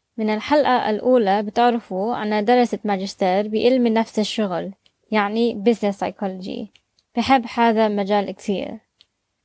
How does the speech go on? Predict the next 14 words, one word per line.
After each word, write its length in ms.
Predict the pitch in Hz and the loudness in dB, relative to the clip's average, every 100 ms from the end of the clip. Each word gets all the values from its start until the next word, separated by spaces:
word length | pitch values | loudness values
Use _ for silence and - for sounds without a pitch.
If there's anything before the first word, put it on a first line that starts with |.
| _ | _
فاليوم 580 | 220 220 233 277 269 269 | 4 6 6 6 4 2
راح 220 | 220 - | 0 2
أحكي 460 | 240 - - 220 | -2 -4 -2 0
عن 260 | 226 208 214 | 0 -2 -4
شو 200 | - 294 | 0 2
لازم 400 | 262 254 233 220 | 4 4 2 2
يعملوا 480 | 226 214 208 214 208 | 0 0 -2 0 0
الشركات 680 | 202 214 202 - 240 226 | 0 0 0 2 2 2
عشان 400 | - 208 220 208 | 0 0 0 0
يهتموا 680 | 208 202 - 247 240 208 208 254 _ _ - | 0 -4 -2 2 2 2 0 -4 _ _ -2
بموظفينهم 1080 | 208 208 202 190 202 - 254 226 190 208 233 | 2 4 4 2 0 2 2 2 -2 -2 -2
أو 260 | - 208 | 0 0
بصحتهم 760 | 196 202 196 202 254 - 262 240 | 2 0 0 -2 -4 -4 -4 -2
النفسية. 760 | 220 208 202 - 208 180 - | 0 -2 -4 -2 -2 -2 -6